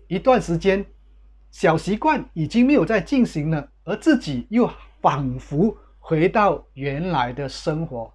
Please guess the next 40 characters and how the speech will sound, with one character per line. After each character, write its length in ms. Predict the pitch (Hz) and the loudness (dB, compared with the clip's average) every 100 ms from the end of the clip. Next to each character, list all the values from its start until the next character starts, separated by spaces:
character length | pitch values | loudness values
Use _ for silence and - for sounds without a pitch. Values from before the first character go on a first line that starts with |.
| _ _ _ _ | _ _ _ _
当 180 | - 202 | 0 0
然， 320 | 214 147 165 170 | 2 0 -2 -6
群 300 | - 156 185 | -6 -2 0
有 120 | 156 | 0
它 160 | 135 160 | -2 -2
的 80 | |
作 260 | 165 - 170 | -2 0 2
用， 200 | 160 151 | 2 -2
因 160 | 160 160 | -2 -2
为 120 | 156 | -2
大 180 | 170 156 | -2 -2
家 180 | 147 143 | -2 -6
在 220 | 170 139 | -6 -6
一 80 | 131 | -6
起。 280 | - 110 - _ _ _ | -8 -18 -20 _ _ _
可 160 | - 170 | -2 -2
是 320 | 170 247 - - - | 0 0 0 -6 -10
有 200 | 131 214 | 0 2
很 180 | 208 131 | 2 2
多 140 | 160 | 0
事 200 | 165 185 | 0 -2
情 260 | 147 123 123 | -4 -6 -8
啊， 120 | 117 | -8
不 100 | - | -4
能 160 | 196 143 | -2 -2
够 160 | 147 151 | -4 -4
靠 280 | - 156 | -2 -2
群， 360 | 135 - 120 120 - _ _ | -2 -8 -8 -10 -12 _ _
最 220 | - 285 | -4 0
后 220 | 262 277 - | 2 2 2
还 200 | 151 156 | 0 -4
是 180 | - | -2
要 140 | 185 170 | 0 0
回 320 | - 139 135 | -4 -6 -4
到 280 | 139 180 135 | -2 -2 -2
自 260 | - 233 180 | -6 -4 -4
己 160 | 139 | -4
的 140 | 123 143 | -8 -4
身 260 | - 147 | 0 0
上， 300 | 147 160 123 | 0 -4 -4